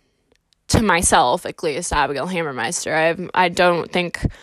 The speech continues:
I've ever really been that jealous before. I've been always just okay with what I have and what I am, and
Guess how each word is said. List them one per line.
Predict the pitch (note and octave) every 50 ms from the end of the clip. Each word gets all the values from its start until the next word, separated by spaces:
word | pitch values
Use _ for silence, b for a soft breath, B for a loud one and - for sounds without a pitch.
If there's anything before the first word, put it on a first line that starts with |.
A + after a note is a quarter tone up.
| B B B
I've | - - F#3+ F3
ever | F3+ F3+ E3 F3 F3 F3
really | E3+ E3 D#3+ D3+ D3+ D3
been | - C#3 A#2+ C#3+
that | D3 D3 - -
jealous | - G#3+ G3+ G3+ G#3 G#3 G3+ -
before. | - G3+ F#3+ - - F#3 F3+ F#3
I've | F3+ F3+ F3+
been | - F3 E3+ -
always | - F3 F#3+ F#3+ G3 F#3+ F#3 F3 -
just | - F3+ - - -
okay | F3+ E3 - - - F3 F3 F3 F3+ F3+ F3+ F3+ b b b b b b b
with | - F3+ F#3 F#3+
what | F#3 F#3+ F#3+ G3
I | G3
have | G3 G3 F#3+ F3+ F3+ F3+ F3+ F3 F3 F3 F3 E3+ - -
and | - E3+ E3+ E3+ F3
what | F3+ F3+ F3 E3+ E3+ E3+ E3+ - - -
I | F3+ F3+ F3+ F3
am, | F3 F3 F3 F3 E3+ E3+ E3+ E3+ F3 F3 F3 -
and | - - F3+ F3 F3 F3 F3 F3 F3 F3 F3 F3 - - -